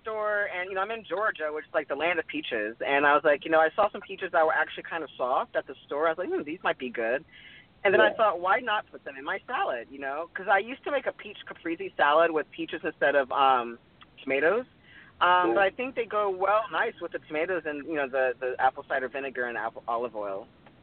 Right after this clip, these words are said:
Speaker 1: you know, just without the mozzarella cheese.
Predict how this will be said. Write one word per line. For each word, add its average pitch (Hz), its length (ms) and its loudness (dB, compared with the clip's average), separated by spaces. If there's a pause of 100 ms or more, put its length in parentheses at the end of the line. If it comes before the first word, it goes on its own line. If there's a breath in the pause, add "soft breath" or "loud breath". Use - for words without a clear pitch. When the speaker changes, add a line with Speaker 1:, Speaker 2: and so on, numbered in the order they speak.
(180)
Speaker 1:
you 127 80 -10
know, 104 260 -6 (1040)
just 147 180 0
without 156 320 2
the 160 60 -6
mozzarella 139 540 -4
cheese. - 320 -16